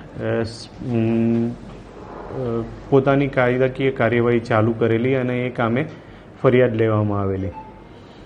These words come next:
અ, સ્થળ જોતા પોલીસને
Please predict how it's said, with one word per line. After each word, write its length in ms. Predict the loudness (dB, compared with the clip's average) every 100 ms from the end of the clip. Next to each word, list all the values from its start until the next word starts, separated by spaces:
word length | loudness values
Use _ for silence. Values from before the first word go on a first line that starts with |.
| -20 -20 -20 -12 -2
અ, 120 | -2
સ્થળ 440 | -2 2 4 6
જોતા 600 | 4 2 2 2 2 2
પોલીસને 680 | 0 0 2 2 2 2 2